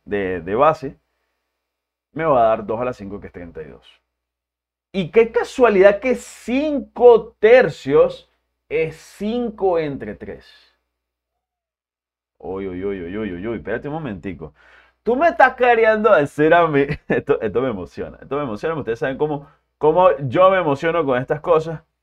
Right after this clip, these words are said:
porque me parece que ahí es donde está la clave antes de la fórmula. Yo no te he puesto ninguna fórmula de cambio de base ni nada. Tú tienes que entender esto primero, chamo. Tú tienes que entender esta vuelta primero, porque cuando tú entiendes esto primero vas a decir,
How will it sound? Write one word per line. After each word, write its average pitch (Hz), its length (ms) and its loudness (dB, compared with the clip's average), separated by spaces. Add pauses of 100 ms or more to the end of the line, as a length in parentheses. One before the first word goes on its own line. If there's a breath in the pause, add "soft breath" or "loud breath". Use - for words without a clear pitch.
(140)
porque 101 220 -8
me 110 120 -4
parece 113 440 0
que 147 180 -2
ahí 110 200 0
es 165 60 0
donde 165 120 -4
está 120 120 -4
la 127 140 0
clave 151 400 2
antes 165 340 -8
de 175 60 -2
la 101 120 -4
fórmula. 135 320 -4
Yo 135 100 0
no 247 100 4
te - 60 2
he - 40 -2
puesto 135 200 -4
ninguna 107 260 -4
fórmula 123 440 -2 (180)
de 117 160 -4
cambio 123 280 0
de 120 80 4
base 120 260 0
ni 104 100 -6
nada. 151 300 -2 (200 soft breath)
Tú - 120 -12
tienes 170 240 -12
que 175 100 -12
entender 165 360 -8
esto 190 160 -6
primero, 147 440 -8
chamo. 175 360 -14 (360)
Tú 135 100 -14
tienes 208 220 -2
que 214 80 -2
entender 202 420 0
esta 214 240 0
vuelta 208 400 -2
primero, 185 360 -4
porque 165 260 -6
cuando 151 260 -4
tú 196 100 -6
entiendes 226 420 -4
esto 214 220 -4
primero 196 400 2
vas 214 180 -4
a 185 40 -4
decir, 233 340 -6